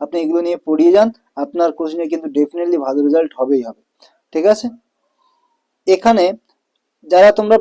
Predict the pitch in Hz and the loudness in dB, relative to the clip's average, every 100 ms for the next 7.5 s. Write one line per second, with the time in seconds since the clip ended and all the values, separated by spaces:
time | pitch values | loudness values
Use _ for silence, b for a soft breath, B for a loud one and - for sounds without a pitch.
0 | - 160 151 180 214 214 226 - 185 190 | 0 -6 -2 4 4 2 -4 4 4 4
1 | - 214 196 - 220 214 214 196 185 - | 2 4 4 2 2 2 6 4 4 -2
2 | 214 214 208 202 208 208 _ _ _ - | -6 0 0 0 -4 -4 _ _ _ 0
3 | 202 226 214 214 190 196 202 196 202 202 | 0 0 0 0 4 4 4 2 0 4
4 | 202 196 196 202 196 202 214 214 208 196 | 2 0 -2 -2 -2 -2 -2 -2 -6 0
5 | 208 202 208 208 190 190 202 196 190 190 | 2 2 0 -2 2 4 6 4 4 0
6 | 190 175 170 170 180 180 170 170 175 196 | -4 0 0 0 0 -2 2 2 4 2
7 | 185 160 160 165 | 2 0 0 -2